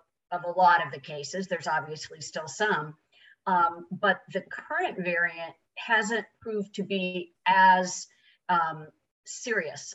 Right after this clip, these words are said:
Um, we're not seeing the hospitalizations. We're seeing lots of cases, um, which is good because I know you saw that horrible employment number where we went back into the contracting,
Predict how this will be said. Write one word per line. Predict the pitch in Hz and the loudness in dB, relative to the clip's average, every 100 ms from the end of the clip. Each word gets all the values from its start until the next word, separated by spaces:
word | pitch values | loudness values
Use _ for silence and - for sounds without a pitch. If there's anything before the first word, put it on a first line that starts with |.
| - | -6
Um, | 170 160 160 170 | -6 -6 -8 -4
we're | 185 | 4
not | 196 185 | 4 4
seeing | - 190 | 0 0
the | 185 | 2
hospitalizations. | 196 185 - 202 185 180 214 214 - 156 180 | 2 2 0 -4 -2 0 0 0 -2 -12 -12
We're | |
seeing | 175 202 180 | -4 -2 0
lots | 160 - | -4 -6
of | |
cases, | - 294 302 - 110 - - _ - - - - | -4 -4 -4 -12 -14 -16 -18 _ -20 -20 -8 2
um, | 180 180 196 | 2 2 -2
which | 226 208 202 | -4 -2 -2
is | 156 | -4
good | 147 254 233 165 151 | 0 4 4 4 -2
because | 175 - 180 175 | -10 -6 -4 -2
I | 160 165 | -4 -2
know | 196 | -2
you | 226 180 | -2 -4
saw | - 190 165 156 | -6 -2 0 2
that | 156 147 - _ _ - | 2 2 -2 _ _ -8
horrible | 220 220 175 156 151 - | -4 -2 -2 -2 -6 -10
employment | 156 - 202 254 185 - | -12 -6 -4 0 -2 -2
number | 156 151 143 143 - - _ - | -4 -4 -6 -8 -12 -20 _ 0
where | 180 | 0
we | 180 175 | 2 -2
went | 170 156 | -4 4
back | 175 202 208 | 4 4 2
into | 202 170 | -4 -2
the | - | -6
contracting, | - 196 - 196 202 220 - 165 160 165 | -6 -8 0 4 6 4 -2 -8 -8 -16